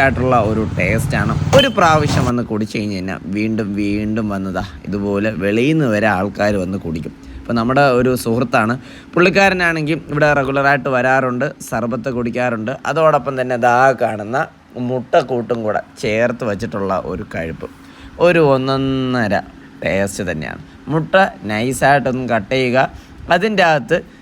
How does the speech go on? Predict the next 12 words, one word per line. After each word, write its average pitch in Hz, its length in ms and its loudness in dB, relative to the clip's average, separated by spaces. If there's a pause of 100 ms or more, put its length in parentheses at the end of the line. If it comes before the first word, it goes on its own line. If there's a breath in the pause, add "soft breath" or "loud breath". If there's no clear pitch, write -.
(160)
ഷംനാദിക്കയുടെ 190 880 4 (120)
കുറച്ച് 156 320 -4 (840 loud breath)
കൂട്ടുകൾ, 165 400 0 (260)
ഒരു 147 100 0 (100)
സീക്രട്സ് 156 600 -2
കൂട്ടുകളൊക്കെ 156 640 0 (120)
ചേർത്തതിന് 131 500 0 (120)
ശേഷം 120 400 -2
നേരെ 123 560 -2
വായിൻ്റെ 113 360 0
അകത്തോട്ട് 113 680 -2
വയ്ക്കണം. 85 280 -10